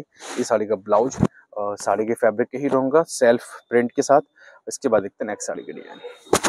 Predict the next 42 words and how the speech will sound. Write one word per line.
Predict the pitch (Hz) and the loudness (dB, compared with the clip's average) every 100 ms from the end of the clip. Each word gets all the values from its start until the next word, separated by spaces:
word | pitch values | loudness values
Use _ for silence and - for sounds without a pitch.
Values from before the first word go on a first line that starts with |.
| - - | -2 -2
साड़ी | - 123 123 | 4 6 6
की | |
डिजाइन | 127 127 139 | 6 6 6
ये | 123 | 6
भी | 123 | 4
बहुत | 131 | 4
प्यारी | 139 127 127 | 6 4 6
है | 151 | 4
और | 139 123 | 6 4
बहुत | 113 120 135 | 4 0 2
ही | |
गजब | 131 120 135 - _ - | 2 4 2 0 _ -10
एकदम | 123 139 | 0 0
शानदार | 135 123 123 135 147 _ _ - | 2 -2 4 4 4 _ _ -4
एकदम | 147 | -2
smart | 147 165 156 165 | -2 2 4 4
सा | 139 | 2
लुक | 117 135 - - _ - - | 0 -2 -4 -10 _ -20 -12
इस | - | 2
साड़ी | 117 107 | 4 4
का | 117 | 4
आपको | - 120 | 2 0
देखने | 117 127 | 0 2
को | 127 | 4
मिलेगा। | 123 127 | 6 6
अपने | 139 123 | 6 6
आप | 120 - | 4 6
में | 131 | 4
एकदम | 123 | 4
different | 113 - 143 147 | 0 2 4 4
एकदम | 123 139 | 2 0
decent | 120 117 147 143 135 | 2 0 2 2 0
look | 131 | 0
है। | 139 - _ _ _ | -2 -4 _ _ _
और | 104 | -4
देखिए | 110 131 | -2 2
साड़ी | 123 107 | 4 4
को | 110 | 2
कर | 104 | 0
लिया | 107 | 0
full | 123 - 101 | -2 -4 -8
open | - | -10